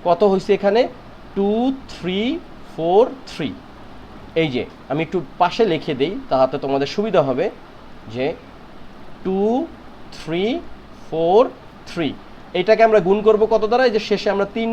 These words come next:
নিছি, এই তিন দ্বারা পুরোটাকে গুণ করব। তিন দ্বারা যদি আমরা গুণ করি, আমরা পাবো হচ্ছে সাত হাজার ঊনত্রিশ। তাহলে আমরা লিখে ফেলি সাত হাজার ঊনত্রিশ।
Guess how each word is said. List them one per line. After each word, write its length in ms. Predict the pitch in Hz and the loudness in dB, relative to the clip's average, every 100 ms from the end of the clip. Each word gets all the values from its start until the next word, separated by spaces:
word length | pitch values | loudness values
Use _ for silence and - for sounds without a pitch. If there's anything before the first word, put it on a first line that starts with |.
| 226 | -2
নিছি, 360 | 208 - 311 339 - - - | -2 -4 -6 -6 -14 -4 4
এই 120 | 233 | 4
তিন 220 | 226 185 | 4 0
দ্বারা 180 | 151 131 | 4 4
পুরোটাকে 400 | 135 127 - 110 101 | 4 -2 -4 -6 -6
গুণ 160 | 120 107 | -6 -6
করব। 200 | 98 - - - - - - - - - - - | -8 -10 -16 -18 -20 -20 -20 -18 -16 -14 -12 -8
তিন 160 | 151 156 | -4 2
দ্বারা 180 | 170 175 | 4 4
যদি 160 | 175 | 2
আমরা 160 | 196 190 | 2 2
গুণ 260 | 143 202 | 2 2
করি, 220 | 214 180 165 | 4 4 4
আমরা 140 | 156 | 4
পাবো 260 | 160 160 175 | 4 2 2
হচ্ছে 180 | - | -2
সাত 300 | - - 160 - | -4 0 2 6
হাজার 260 | 170 202 320 359 - - - - | 6 8 6 4 -10 -18 -6 2
ঊনত্রিশ। 460 | 214 - 92 - - - - - - - | 4 2 -4 -10 -10 -10 -14 -16 -6 4
তাহলে 240 | 214 220 | 8 10
আমরা 160 | 214 208 | 10 8
লিখে 240 | 196 208 | 6 6
ফেলি 300 | 190 208 349 - - - - - - - | 4 2 -2 -6 -16 -20 -20 -16 -14 0
সাত 200 | 143 143 - | 0 2 0
হাজার 380 | 156 165 240 359 - - - - - - - - - | 0 4 2 2 -8 -18 -20 -20 -18 -18 -18 -18 4
ঊনত্রিশ। 540 | 214 180 - 110 - | 6 6 2 -8 -12